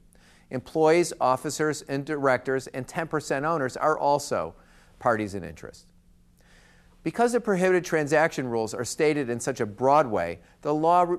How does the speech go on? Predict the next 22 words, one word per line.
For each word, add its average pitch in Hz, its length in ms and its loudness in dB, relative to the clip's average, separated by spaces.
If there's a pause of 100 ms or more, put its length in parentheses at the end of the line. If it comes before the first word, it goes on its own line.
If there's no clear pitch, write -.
(120)
provides 143 560 0 (160)
several 185 400 2
types 131 340 0
of 127 80 -2
exemptions. 117 680 -4 (600)
First, 180 340 0
erisa 180 440 0
contains 143 440 -2
statutory 123 800 -2
exemptions. 87 640 -14 (300)
These 151 200 -2
include, 156 400 -2
for 127 160 -2
example, 110 580 -4 (240)
loans 135 460 0
to - 100 -8
plan 160 300 0
participants 131 640 -4
and 139 220 -4
leveraged 143 600 2 (100)
esop 156 440 -2
transactions, 92 840 -8